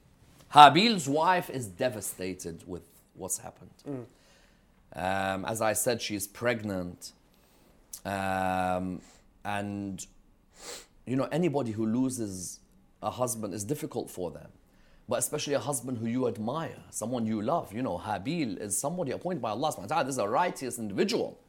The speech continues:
Speaker 2: Mm-hmm.
Speaker 1: So his wife, Turk, she's really affected. Uh, Nabi Adam's devastated as well.
Speaker 2: Mm.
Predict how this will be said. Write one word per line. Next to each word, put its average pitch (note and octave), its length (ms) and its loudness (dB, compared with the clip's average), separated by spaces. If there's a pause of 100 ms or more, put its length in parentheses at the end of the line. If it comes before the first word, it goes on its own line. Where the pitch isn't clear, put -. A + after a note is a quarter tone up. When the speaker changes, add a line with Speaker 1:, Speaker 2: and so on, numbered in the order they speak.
(120)
Speaker 2:
Mm-hmm. C3 200 -14 (500)
Speaker 1:
So D3 240 10
his B2+ 220 4
wife, E3+ 880 10
Turk, F#3 340 4
she's E3 320 -2
really G#3+ 320 2
affected. - 600 -6 (1040)
Uh, F2+ 360 -2
Nabi F#3 320 -2
Adam's F3+ 440 -4
devastated G#2 720 -8
as - 100 -16
well. - 300 -18 (140)
Speaker 2:
Mm. C3 160 -14